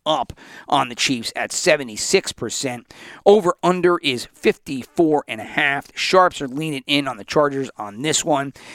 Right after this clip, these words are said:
As for the injury wrap-ups, it looks as though Frank Clark is not gonna go for the Chiefs on the defensive line. Chris Jones looks like he will. Chargers are obviously dealing with Joey Bosa's knee injury,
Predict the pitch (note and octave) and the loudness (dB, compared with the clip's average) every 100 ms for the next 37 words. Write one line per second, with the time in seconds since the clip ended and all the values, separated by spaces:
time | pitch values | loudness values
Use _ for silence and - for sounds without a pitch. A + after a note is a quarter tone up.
0 | - - E3 C#3+ F3+ D#3+ D3+ C3+ B2 - | -6 2 2 2 0 2 2 0 -8 -2
1 | G3 E3 D3 B2 A#2+ A#2+ C3+ E3 D3 E3 | -2 -2 -4 -4 -6 -4 0 2 4 2
2 | C#3 - - - - - - F3 D#3 F#3+ | 2 -6 -16 -20 -20 -18 0 0 4 4
3 | G#3 - F3 E3 D3+ E3+ D3 D#3+ D#3 D3+ | 4 4 2 4 0 -4 0 2 4 2
4 | C#3+ - - E3+ G3+ - - - G3 F3+ | 0 -6 -4 0 2 0 -6 0 2 2
5 | C3 - D3+ D3 D3 D3 C#3 D3 C#3 E3 | 0 -4 0 2 2 0 -6 -6 2 2
6 | G3+ - D#3+ D#3+ C#3+ C3+ B2+ A#2 G#2 D#3+ | 2 -4 -2 0 2 0 0 -2 -4 -2
7 | D3 C3+ A#2 - E3 D3 - C#3+ C3+ C3 | 0 0 -2 -2 0 0 -2 -6 -6 -6
8 | C3+ C#3+ B2+ A2+ C#3+ C#3+ C3+ - F3+ - | -6 -4 -6 -4 -4 -4 -4 0 0 0
9 | C#3 C#3 D#3 E3 E3 D3 - D#3 - D#3+ | -4 2 4 4 2 -2 0 -2 0 -2
10 | C#3 - B2+ A#2 A#2+ C#3+ F#3+ G3 F#3+ - | -2 -4 -10 -10 -6 2 4 4 0 -8
11 | _ _ _ _ _ - - E3 D#3+ D3+ | _ _ _ _ _ -8 4 4 4 2
12 | C#3+ D3 B2+ C3 C#3 C3+ A2+ C3+ C3 D3+ | 2 2 2 -2 -4 -8 -8 -10 -2 0
13 | D3+ C#3 C3 D3 C#3+ B2+ C3 C#3 A#2+ G#2 | 0 -4 -4 0 0 0 -2 -2 -4 -6
14 | C3+ F3 D#3 B2 B2 A#2+ B2 | -2 0 -2 -2 -6 -6 -8